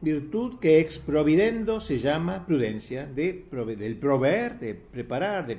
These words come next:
se llama prudencia, que tomó este nombre ex providendo, dice, dice Cicerón,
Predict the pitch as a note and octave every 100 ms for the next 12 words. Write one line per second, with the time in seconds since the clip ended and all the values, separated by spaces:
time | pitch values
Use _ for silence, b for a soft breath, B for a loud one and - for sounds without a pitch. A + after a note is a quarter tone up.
0 | - - C3 B2 C#3+ C#3+ B2+ G#2 F2 F2+
1 | - C3+ B B B B - F3 F#3 G3
2 | A#3+ A#3 G3+ F3 G#3+ A#3 A3 A3+ F3+ E3+
3 | - - F3 F3 E3 E3+ E3 B2 A2+ G#2
4 | G#2 G#2 G#2 A#2 G2+ A2 A#2+ A#2 A#2 A2+
5 | - G#2 G#2 F#2+